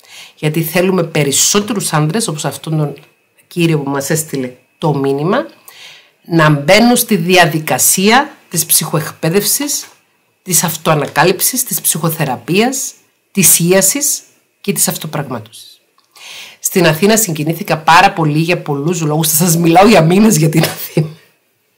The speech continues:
Στην Αθήνα ήρθε και η αδερφή του Άκη, του Άκης μηδέν μηδέν εφτά. Είναι ένας νέος συνδρομητής στο κανάλι ο Άκης, ή τους τελευταίους πέντε-έξι μήνες τον έχουμε γνωρίσει.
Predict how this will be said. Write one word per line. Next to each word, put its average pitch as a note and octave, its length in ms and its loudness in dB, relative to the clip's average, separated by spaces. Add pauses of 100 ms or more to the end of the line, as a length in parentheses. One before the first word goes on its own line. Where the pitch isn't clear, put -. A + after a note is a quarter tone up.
(1120)
Στην D#3 260 -2
Αθήνα F#3 340 0
ήρθε E3 260 -2
και F#3 100 -6
η E3 40 0
αδερφή D3+ 280 -6
του D#3 160 0
Άκη, C#3+ 420 0 (460)
του D3+ 160 0
Άκης E3 560 0
μηδέν D#3 280 -2
μηδέν D#3+ 300 0
εφτά. A2+ 500 -4 (200)
Είναι C#3 640 -2 (100)
ένας D3 420 -2
νέος E3 240 4
συνδρομητής C#3 500 -4
στο - 140 -6
κανάλι C3+ 360 -4
ο C3+ 80 -2
Άκης, E3+ 300 -4
ή D#3 60 -4
τους - 160 -12
τελευταίους C#3+ 340 -12
πέντε-έξι D#3 400 -4
μήνες D3 320 -2
τον C#3 160 -6
έχουμε C3 280 -8
γνωρίσει. E3+ 580 -2